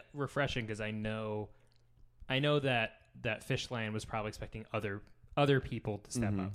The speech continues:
Speaker 1: That was probably not, he was not the top of the list person to step up. But it's
Speaker 2: No,
Speaker 1: nice
Speaker 2: he's
Speaker 1: that it's
Speaker 2: tw-,
Speaker 1: like,
Speaker 2: he's
Speaker 1: he can be
Speaker 2: twenty-six years
Speaker 1: a
Speaker 2: old.
Speaker 1: Yeah, he can be a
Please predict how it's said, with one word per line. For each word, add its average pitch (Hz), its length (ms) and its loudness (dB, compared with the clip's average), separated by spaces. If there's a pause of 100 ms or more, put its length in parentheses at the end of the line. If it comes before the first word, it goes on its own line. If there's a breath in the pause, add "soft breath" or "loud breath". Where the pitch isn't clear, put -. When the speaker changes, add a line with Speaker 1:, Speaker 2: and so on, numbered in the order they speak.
Speaker 1:
That 117 60 -4
was 110 100 -2
probably 127 160 0
not, 120 200 0
he 120 120 0
was 117 100 -4
not 123 160 -2
the 117 140 -2 (240)
top 123 260 2
of 113 80 -4
the 107 80 -6
list 107 320 -4
person 104 500 -4
to - 80 -10
step - 280 -6
up. - 180 -8 (300 loud breath)
But 156 100 2
it's 147 100 0
Speaker 2:
No, 139 120 6
Speaker 1:
nice 190 140 8
Speaker 2:
he's - 80 0
Speaker 1:
that 113 120 4
it's 107 80 -6
Speaker 2:
tw-, - 60 -4
Speaker 1:
like, 107 160 0 (200)
Speaker 2:
he's 139 140 0
Speaker 1:
he 143 60 -2
can 139 160 2
be 131 80 4
Speaker 2:
twenty-six 139 240 4
years 117 180 4
Speaker 1:
a 120 40 6
Speaker 2:
old. 117 340 4 (1300 soft breath)
Speaker 1:
Yeah, 127 240 2
he 139 120 -2
can 156 180 2
be 151 200 4
a 131 340 4